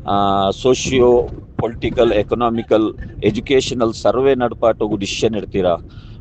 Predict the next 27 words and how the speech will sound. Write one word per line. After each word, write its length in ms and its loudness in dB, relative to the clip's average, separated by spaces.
ಅದ್ರ 280 4
ಬಗ್ಗೆ 480 2
ಸಮುದಾಯದಲ್ಲಿ 1200 0
ಅವ್ರ 140 2
ಅವೇರ್ನೆಸ್ 1040 0
ಗೆ 100 2
ಬೇನಾಯ್ತು. 560 0
ನಾನು 260 0
ಅವ್ರು 180 0
ಉರ್ದು 460 0
ಪಿನ್ನೆ 280 -2
ಕನ್ನಡ 280 0
ವಾಯ್ಸ್ 420 2
ಮೆಸೇಜ್ 280 -4
ಕಟ್ತಿಟ್ಟಿನ್ನೆ. 680 -2
ಆಯಂಗ್ 360 2
ನಂಗಲೆ 320 4
ಬ್ಯಾರಿ 400 4
ಕಮ್ಯುನಿಟಿಲ್ 840 -2
ಇಂಗಂತೆ 380 2
ಒಂದು 200 2
ಸಂದೇಶ 480 0
ರವಾನೆ 580 4
ಅವ್ರ 300 0
ಅವಶ್ಯಕತೆ 460 0
ಉಂಡು 320 2
ಚೊಂತು 500 -2